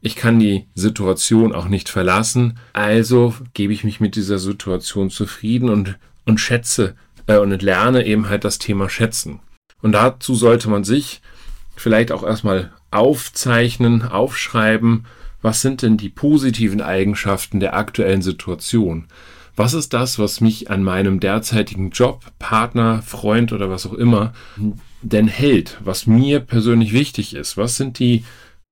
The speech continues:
ja, Dinge, die ich auf der Habenseite verzeichne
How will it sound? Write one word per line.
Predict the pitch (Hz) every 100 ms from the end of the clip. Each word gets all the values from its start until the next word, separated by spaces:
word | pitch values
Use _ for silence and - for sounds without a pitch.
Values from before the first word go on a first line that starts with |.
| _ _ -
ja, | 98 98 - -
Dinge, | 98 117 117
die | 107
ich | 101 -
auf | 101 -
der | 110 90 -
Habenseite | 117 127 120 95 85 82 87
verzeichne | 90 - 92 92 95 117 120